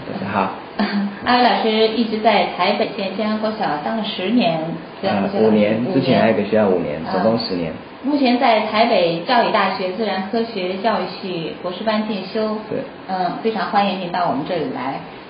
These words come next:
Speaker 2: 呃，首先我想问一下，就说六一儿童节快到了，没有几天了。
Speaker 1: 嗯。
Speaker 2: 一般在台湾会有什么样的，就比如说，呃，家长会考虑给孩子送礼物吗？
Speaker 1: 会啊，会啊，儿童节大部分家长都会，
Speaker 2: 嗯。
Speaker 1: 不，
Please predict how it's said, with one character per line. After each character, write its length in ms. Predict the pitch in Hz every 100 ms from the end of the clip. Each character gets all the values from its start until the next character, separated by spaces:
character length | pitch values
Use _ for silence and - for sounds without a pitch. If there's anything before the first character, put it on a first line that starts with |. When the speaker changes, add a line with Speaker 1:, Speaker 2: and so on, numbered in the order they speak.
| - - -
Speaker 2:
呃， 260 | 180 180 190
首 80 | 202
先 140 | 202 320
我 140 | 349
想 200 | - 190
问 100 | 254
一 60 | 233 226
下， 120 | 208
就 80 | 220
说 120 | 247
六 160 | 240 240
一 80 |
儿 100 | 233 226
童 140 | 233
节 120 | 196 196
快 140 | 226 233
到 160 | 196
了， 180 | 175 139
没 80 | 165
有 80 | 190
几 180 | 240 208
天 220 | - 185 180
了。 100 | 160
Speaker 1:
嗯。 60 | - - -
Speaker 2:
一 60 |
般 200 | 269 277
在 100 | 269
台 220 | 220 196 214
湾 220 | 220 226
会 140 | 226
有 60 | 180 135
什 80 | 139
么 80 | 170
样 200 | 196 175
的， 60 | 160 160
就 120 | -
比 80 | 180
如 40 |
说， 100 | 214 202 202 202
呃， 80 | 190 185 196 -
家 120 | 220
长 120 | 214
会 120 | - 208
考 100 | 190
虑 80 | 180 180
给 80 | 170
孩 140 | 170
子 40 | 175 -
送 120 | 208
礼 60 | 175
物 180 | 170 190
吗？ 80 | 185 190 - - - - -
Speaker 1:
会 100 | 151
啊， 140 | 139 135
会 120 | 123
啊， 200 | 107 107
儿 60 | 135
童 220 | 139 135
节 360 | 139 107 113 117 - - -
大 140 | 135 127
部 120 | 120
分 260 | 135 117 107
家 160 | 123
长 180 | 113 98
都 80 | 104
会， 240 | 113 110 110 - - - - -
Speaker 2:
嗯。 60 | - - -
Speaker 1:
不， 120 | -